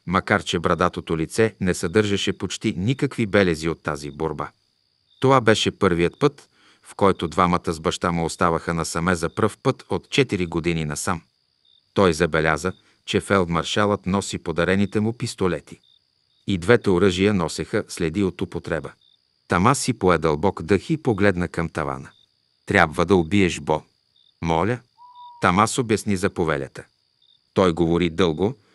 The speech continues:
обяснявайки подробностите. Таниел почти не го слушаше. Баща му говореше нещо за инспектор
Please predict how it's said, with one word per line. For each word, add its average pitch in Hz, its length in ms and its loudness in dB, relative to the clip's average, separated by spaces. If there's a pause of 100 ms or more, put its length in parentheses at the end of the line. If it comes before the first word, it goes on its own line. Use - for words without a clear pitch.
(180)
обяснявайки 87 760 -2
подробностите. 73 880 -6 (680)
Таниел 113 360 6
почти 104 440 -2
не 110 100 2
го 107 160 -2
слушаше. - 560 -8 (680)
Баща 104 360 0
му 82 120 2
говореше 80 540 -2
нещо 82 320 -4
за 76 120 -8
инспектор 120 640 -4